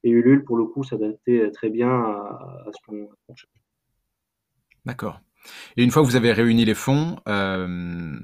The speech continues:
Speaker 2: bah, du coup, faut se mettre dans le projet, faut créer la box. Euh, à ce moment-là, qu'est-ce que vous
Speaker 1: Ouais.
Speaker 2: faites ? Vous commencez à contacter, euh, des producteurs de produits du terroir pour leur présenter le projet et leur, leur acheter les produits ?
Speaker 1: Ouais, c'est, c'est exact, euh, c'est exactement ça, ouais. Et, et en fait, euh,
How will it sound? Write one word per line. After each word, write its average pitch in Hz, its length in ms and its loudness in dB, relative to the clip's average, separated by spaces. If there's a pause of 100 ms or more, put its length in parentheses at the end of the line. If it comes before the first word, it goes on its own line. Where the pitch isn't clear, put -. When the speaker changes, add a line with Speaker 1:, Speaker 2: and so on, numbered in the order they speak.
(140)
Speaker 2:
bah, 92 120 -4
du 107 80 -2
coup, 147 120 2
faut 139 120 0
se - 120 -2
mettre 113 100 0
dans 110 80 0
le 107 60 -2
projet, 113 320 -2
faut 117 160 -6
créer - 180 -6
la 95 120 -2
box. 127 360 -2 (460)
Euh, 90 480 -2 (200)
à 101 100 0
ce - 120 -6
moment-là, 107 240 2
qu'est-ce 135 200 -4
que 117 60 0
vous 107 60 2
Speaker 1:
Ouais. - 80 -4
Speaker 2:
faites ? 101 160 0
Vous 90 100 -8
commencez 101 360 0
à 107 80 2
contacter, 117 640 0
euh, 98 200 2
des 95 120 -2
producteurs 110 520 -2
de 107 80 -2
produits 101 260 -4
du 101 100 -2
terroir 104 400 0
pour 104 160 -2
leur 95 180 -2
présenter 98 340 -4
le 98 60 -2
projet 104 460 0
et 117 40 0
leur, 90 360 0
leur 92 160 0
acheter - 180 -6
les 101 80 0
produits ? 107 340 -6 (920)
Speaker 1:
Ouais, 127 200 6
c'est, 117 360 0
c'est - 160 -2
exact, 131 360 0 (380)
euh, 110 480 -8
c'est - 180 -8
exactement 127 440 2
ça, 139 200 4
ouais. 135 260 8
Et, 110 460 4
et 110 60 2
en 107 100 -2
fait, 131 340 0
euh, 110 300 -2